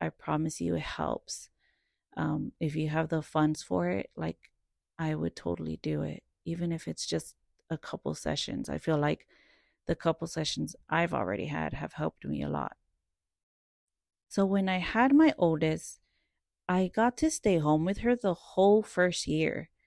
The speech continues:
Uh, not necessarily by choice. It was more because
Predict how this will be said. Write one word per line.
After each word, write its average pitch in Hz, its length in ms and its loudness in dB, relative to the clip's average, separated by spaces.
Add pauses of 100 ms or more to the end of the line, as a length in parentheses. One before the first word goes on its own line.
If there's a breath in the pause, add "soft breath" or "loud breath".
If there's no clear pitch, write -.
(500)
Uh, 170 300 0 (500)
not 208 180 4
necessarily 196 600 4
by 147 340 0
choice. 170 640 0
It - 80 0
was 160 220 0
more 156 180 2
because 151 720 0